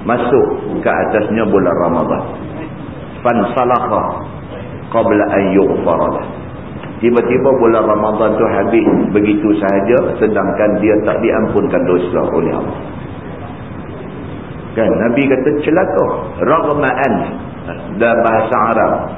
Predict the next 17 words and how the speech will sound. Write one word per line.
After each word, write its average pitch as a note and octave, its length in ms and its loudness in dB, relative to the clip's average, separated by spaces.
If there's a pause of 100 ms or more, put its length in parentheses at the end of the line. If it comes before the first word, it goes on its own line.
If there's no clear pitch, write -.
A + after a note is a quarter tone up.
(180)
Raghma'an A#2+ 680 2 (440)
maksudnya A2+ 560 2 (1300)
tomuh D#3 360 4 (120)
muka C#3+ 240 4 (160)
pi A#2 80 2
ke A#2 160 0
tanah. A#2 480 0
Pi, C3+ 80 4 (560)
tomuh D3+ 320 4 (160)
hidung C#3 480 2
manusia B2 480 2
ni C3 80 0
pi B2+ 80 -2
ke C3 80 -2
tanah. A#2 240 0
Maksudnya A2+ 400 4
celaka G#2 320 2